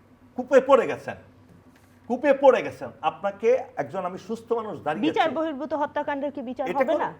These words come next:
Speaker 1: দেখেন, পৃথিবীর এমন একটা সিস্টেম আল্লাহ চালু করেছেন, যখন কোনো মানুষ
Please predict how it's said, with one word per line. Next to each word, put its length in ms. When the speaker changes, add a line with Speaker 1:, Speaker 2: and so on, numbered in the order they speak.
Speaker 1:
দেখেন, 360
পৃথিবীর 420
এমন 300
একটা 400
সিস্টেম 540
আল্লাহ 260
চালু 260
করেছেন, 380
যখন 480
কোনো 400
মানুষ 420